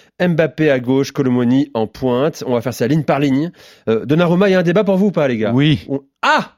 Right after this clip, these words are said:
Speaker 1: Alors celle-là, je m'y attendais pas.
Speaker 2: C'est vrai ?
Speaker 1: Je suis pas totalement surpris non plus, mais alors qui ?
Speaker 2: Non, il y a un débat. Moi, c'est parce que la question est,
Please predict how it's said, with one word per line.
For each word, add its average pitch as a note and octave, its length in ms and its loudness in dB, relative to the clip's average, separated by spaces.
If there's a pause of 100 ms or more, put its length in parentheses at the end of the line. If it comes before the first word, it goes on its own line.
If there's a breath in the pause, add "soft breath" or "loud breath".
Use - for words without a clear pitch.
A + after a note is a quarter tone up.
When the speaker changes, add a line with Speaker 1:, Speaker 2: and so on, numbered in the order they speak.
(200)
Speaker 1:
Alors A2+ 120 -2
celle-là, D#3 220 0
je D3 80 -2
m'y C#3+ 60 0
attendais B2 240 -2
pas. - 140 -20 (440)
Speaker 2:
C'est - 100 -6
vrai ? D#3 300 0
Speaker 1:
Je - 60 -18
suis - 40 -16
pas D#3+ 120 -2
totalement D#3+ 420 0
surpris C#3+ 320 -2
non C3+ 140 0
plus, F3+ 400 0 (580 soft breath)
mais A2+ 120 2
alors C3+ 200 2
qui ? - 400 -4
Speaker 2:
Non, D3 140 0
il D3+ 60 2
y D3 40 2
a D3+ 80 2
un D3+ 60 0
débat. D#3 420 2
Moi, C#3+ 400 2
c'est - 140 -4
parce D#3 160 0
que - 80 -2
la D#3 120 2
question F#3 380 2
est, G3 300 0